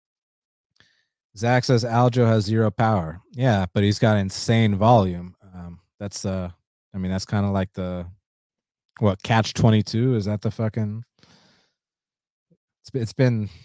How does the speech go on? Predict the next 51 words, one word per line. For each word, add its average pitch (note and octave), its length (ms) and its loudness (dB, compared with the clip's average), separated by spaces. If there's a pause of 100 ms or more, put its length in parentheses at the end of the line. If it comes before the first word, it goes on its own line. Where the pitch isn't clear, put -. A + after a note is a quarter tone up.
(180)
it's - 100 -20
been, A2+ 220 -2
like, G2+ 120 -2
close A#2 240 4
to A2 120 6
a G2 60 6
decade G2+ 380 4
since G2+ 160 -6
I've F#2+ 120 -4
been G2 120 -2
in F2+ 80 -6
college G2 400 2
or G2 60 0
some F#2 180 -4
shit. F#2 260 -6
I F#2+ 60 -2
don't G#2 140 2
even F#2+ 120 0
fucking F#2+ 280 -4
remember. F#2 380 -4
So, G2+ 280 0 (560)
yeah, G#2 120 0
it's, A2+ 120 2
like, G#2+ 180 4
three A#2+ 320 8
twenty G#2+ 340 4
A G2 200 4
M G2+ 140 2
right F#2 180 -2
now. F#2 220 -6 (420)
I'm C3+ 140 2
having E3+ 240 6
a A#2 40 2
blast. C#3+ 360 6
Y'all C3 100 8
having D#3 200 8
a D3+ 40 4
good D#3 160 4
time? E3 360 4 (420)
I A2 60 -6
appreciate D#3 400 2
y'all C#3 120 6
being C#3+ 220 2
here A2+ 160 2
with G2+ 120 -2
me. G#2 100 -4
And A2 100 0
we C3+ 120 2
haven't D3 160 2
even C#3 160 -2
fucking A2+ 480 -4